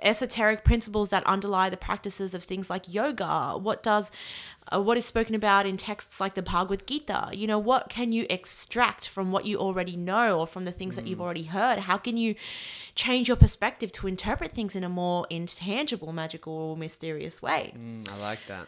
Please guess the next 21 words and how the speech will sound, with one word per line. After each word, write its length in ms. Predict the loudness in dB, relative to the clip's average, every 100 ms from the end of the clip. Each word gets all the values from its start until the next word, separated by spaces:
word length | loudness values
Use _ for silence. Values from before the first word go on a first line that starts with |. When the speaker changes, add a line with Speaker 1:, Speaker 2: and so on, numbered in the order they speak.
| _ 2
Speaker 1:
Pick 160 | 4
up 100 | 6 6
a 140 | 6
deck 200 | 4 2
of 140 | -4
tarot 580 | -8 -4 -2 0 2 2
cards, 640 | 0 -4 -4 -4 -6 -6 -6
you 100 | -2
know, 180 | 0
that's 260 | 0 0 0
another 420 | 0 4 4 4
way 180 | 2 2
to 100 | 0
do 200 | 0 0
it. 140 | 6 12
Pull 420 | 12 12 6 2 0
a 120 | -2
card 520 | -4 0 4 4 2 -2
every 280 | -4 -4
single 380 | -6 -6 0 0
day 420 | 0 0 0 -2